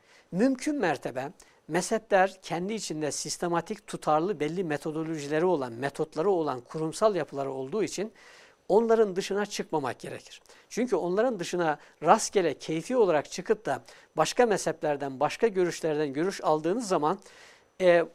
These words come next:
onun metotlarıyla öbürünün metotları birbirlerine uymayabilir. Hatta birbirleriyle taban tabana zıt da olabilir. Dolayısıyla biz bu çelişkilerin, e, nerelerden ortaya çıkabileceğini araştırıp ortaya koyabilecek durumda değilsek,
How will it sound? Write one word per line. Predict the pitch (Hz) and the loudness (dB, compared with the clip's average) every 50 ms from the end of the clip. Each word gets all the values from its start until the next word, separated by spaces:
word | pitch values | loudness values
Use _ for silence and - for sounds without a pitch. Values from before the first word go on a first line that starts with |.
| - | 0
onun | 175 185 220 269 262 240 208 | 2 2 4 4 2 2 2
metotlarıyla | 190 185 - - 185 - - 190 190 185 240 233 208 175 160 | 2 2 2 0 -2 0 4 4 6 6 6 6 6 4 4
öbürünün | 160 - 208 233 220 240 220 208 202 185 | 4 4 2 4 4 4 4 4 4 2
metotları | 170 170 170 170 - 175 175 - 190 190 196 185 | 2 2 0 0 0 -2 0 0 0 0 0 0
birbirlerine | 175 208 208 180 190 170 165 170 170 170 160 | -2 -4 -4 -4 -2 0 0 0 0 0 -2
uymayabilir. | 147 139 151 180 196 202 220 220 214 202 208 226 226 - - - - - _ _ | -4 -2 -2 -2 4 6 8 8 8 8 6 4 2 2 -2 -12 -20 -20 _ _
Hatta | - 220 247 - - 208 175 151 | 2 2 4 6 8 6 8 6
birbirleriyle | 156 214 233 208 214 202 202 208 220 226 202 - | 4 -2 -2 -2 0 4 6 6 6 6 2 0
taban | - - 160 165 220 233 208 | -2 -4 0 2 2 2 2
tabana | - 185 180 190 185 180 160 | 0 -2 -2 0 0 0 0
zıt | 139 160 170 - - | 0 0 -2 0 0
da | 175 | 0
olabilir. | 143 120 113 110 104 98 - - - - _ _ _ _ _ _ _ _ _ _ _ _ _ _ - 151 | 0 0 -2 -4 -8 -10 -16 -20 -20 -20 _ _ _ _ _ _ _ _ _ _ _ _ _ _ -6 -2
Dolayısıyla | 143 170 180 190 190 - 277 269 220 175 156 180 - - - - - - - _ - | 2 4 4 4 4 2 2 4 6 6 4 4 0 -10 -20 -20 -20 -20 -20 _ -4
biz | 165 233 254 220 185 | -2 -2 0 0 0
bu | 185 185 | -2 -2
çelişkilerin, | 180 - - 170 185 196 190 - - 190 190 190 190 214 202 170 156 - - - _ _ _ - | -2 -2 -2 -2 -2 -2 -4 -6 -2 0 2 2 4 2 2 0 -4 -10 -14 -20 _ _ _ -8
e, | - 185 165 151 139 | -4 -2 -2 0 4
nerelerden | 147 190 240 247 233 202 185 180 156 165 165 | 6 8 10 10 10 8 6 4 2 0 -2
ortaya | 160 165 170 165 - 180 180 175 | -2 -2 -4 -2 -2 0 0 0
çıkabileceğini | 180 - - 175 165 160 156 160 156 147 156 160 160 160 160 147 135 - - - | -2 -2 -4 -4 -4 -2 -2 -4 -4 -2 -2 -2 -2 -2 -2 -4 -4 -6 -4 0
araştırıp | 143 160 180 180 160 - - - 170 156 135 - - | 2 4 4 4 2 0 -4 -4 -2 -2 -4 -4 -4
ortaya | 170 151 143 - - 208 220 | -2 -2 -2 0 0 0 0
koyabilecek | 214 - 170 170 156 156 156 147 139 151 143 - - | 0 0 0 0 0 0 -2 -2 -2 -4 -4 -4 -4
durumda | 160 165 175 165 156 156 143 143 | -4 -2 -2 0 0 -2 -2 0
değilsek, | 196 240 240 220 - - 143 185 - - | 0 0 0 0 0 -2 -2 -4 -4 -8